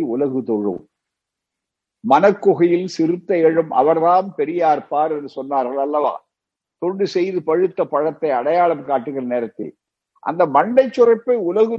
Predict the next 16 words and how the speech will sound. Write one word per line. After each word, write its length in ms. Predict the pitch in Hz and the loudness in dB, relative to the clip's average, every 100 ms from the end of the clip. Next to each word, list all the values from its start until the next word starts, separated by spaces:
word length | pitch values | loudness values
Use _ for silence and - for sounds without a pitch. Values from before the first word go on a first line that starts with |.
| 175 | -2
தொழுகின்றது 720 | 196 254 208 240 208 214 202 | 0 2 -2 -2 -2 0 0
என்பதற்கு 460 | 180 180 180 156 131 | -2 -4 -4 -2 -2
அடையாளம் 560 | 151 175 175 151 131 _ _ | 2 2 2 0 -2 _ _
பின்பற்றுவது. 720 | 214 294 269 202 185 156 113 | -14 -2 0 0 -2 -4 -2
தொழுவும்னா 560 | 131 165 208 202 202 214 | -4 -2 -2 -4 -2 -2
கும்பிடு 380 | - 185 214 208 | -2 -12 -10 -4
போடுறது 400 | 196 170 151 131 | -2 0 -2 -2
இல்ல, 120 | 113 - _ _ _ _ _ _ _ _ _ | -6 -12 _ _ _ _ _ _ _ _ _
இப்ப 160 | 139 143 | -6 -4
பின்பற்றுகிறது, 800 | 202 247 254 214 208 170 131 95 - - | -2 2 2 6 6 8 4 0 -6 0
அதை 260 | 135 180 196 | 2 4 2
இன்றைக்கு 520 | 175 165 160 - 127 113 92 _ - | 0 -2 -6 -4 -4 -4 -6 _ -2
கைப்பற்றுகிறது, 1000 | 147 214 196 214 185 185 151 123 90 - _ _ _ _ _ _ _ - | 0 0 -2 -4 -2 -2 -2 -4 -6 -16 _ _ _ _ _ _ _ 0
ஆயுதமாக 920 | 117 165 208 208 185 165 156 127 110 - _ | 4 6 4 2 -2 0 0 0 -6 -10 _
பின்பற்றுகிறது 880 | - 214 240 240 196 226 202 196 185 | -10 -8 2 0 0 -4 -2 -2 -4
என்பதை 360 | 190 175 170 165 | -6 -4 -4 -4